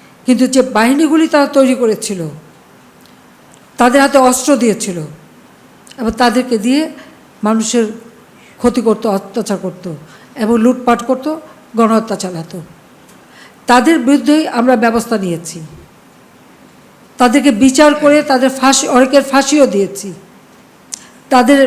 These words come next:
বিচার করে এই যারা তাদের দ্বারা নির্যাতিত, তারা ন্যায় বিচার পেয়েছে।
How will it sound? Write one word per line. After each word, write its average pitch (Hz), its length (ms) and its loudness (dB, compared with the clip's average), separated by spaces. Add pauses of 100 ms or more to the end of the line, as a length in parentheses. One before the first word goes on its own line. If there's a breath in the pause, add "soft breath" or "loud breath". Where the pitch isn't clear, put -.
(220)
বিচার 277 340 4
করে 302 220 2 (480 loud breath)
এই 254 160 0 (120)
যারা 262 240 2 (580)
তাদের 240 240 -2
দ্বারা 262 220 2
নির্যাতিত, 262 540 -2 (200)
তারা 226 200 -2 (160)
ন্যায় 254 200 4
বিচার 240 340 -2
পেয়েছে। 180 400 -10